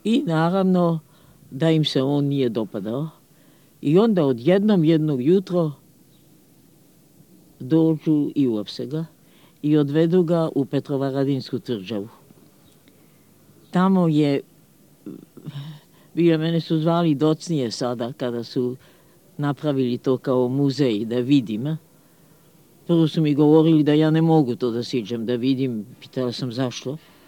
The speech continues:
"Ne možete, to su", kaže, "stepenici, valjda metar ovako visoki, kameni, pa se silazi u mrak, to treba skakati od stepeni-,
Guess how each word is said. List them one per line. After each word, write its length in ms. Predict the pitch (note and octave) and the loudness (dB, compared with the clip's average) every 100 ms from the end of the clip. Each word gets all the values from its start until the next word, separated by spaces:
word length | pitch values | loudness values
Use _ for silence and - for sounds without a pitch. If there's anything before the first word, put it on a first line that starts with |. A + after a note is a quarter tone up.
| _ _ | _ _
"Ne 220 | B2 C#3+ F3 | -4 0 2
možete, 480 | F#3+ C#3+ A#2+ A#2 | 2 0 -4 -6
to 180 | G#2 C#3+ | -6 -6
su", 160 | - - | -4 -6
kaže, 260 | B2+ A#2+ | -6 -8
"stepenici, 760 | A#2 - D3 D3+ A#2+ A2+ - A#2+ | -6 -4 -2 -2 -4 -6 -8 -8
valjda 340 | A2+ A#2+ A#2+ | -6 -6 -6
metar 420 | B2 D3 C3+ A#2 | -2 -2 -2 -6
ovako 420 | G#2+ A2+ B2 - A#2 | -6 -6 -6 -4 -6
visoki, 540 | A#2 - D3+ D#3 B2 | -6 -2 -2 -2 -6
kameni, 540 | - D3 D#3+ D#3 C#3 | -4 -4 0 0 -2
pa 160 | G2+ B2 | -4 -8
se 160 | - B2 | -10 -10
silazi 560 | - D#3 D#3+ B2+ B2+ - - - | -4 0 0 0 -4 -8 -14 -6
u 100 | C3+ | -4
mrak, 400 | C3 E3 D#3 - | 0 2 2 0
to 160 | C#3 | -4
treba 340 | - D3+ C3+ B2+ | -2 -2 -2 -4
skakati 880 | - - D#3 D3 E3+ D#3+ E3 C#3 - - - - - | -6 -2 -2 0 -2 -2 0 -2 -4 -18 -20 -20 -6
od 200 | C#3 C#3 | -4 -4
stepeni-, 600 | - D#3+ D#3 C3 B2 | 0 0 0 -4 -4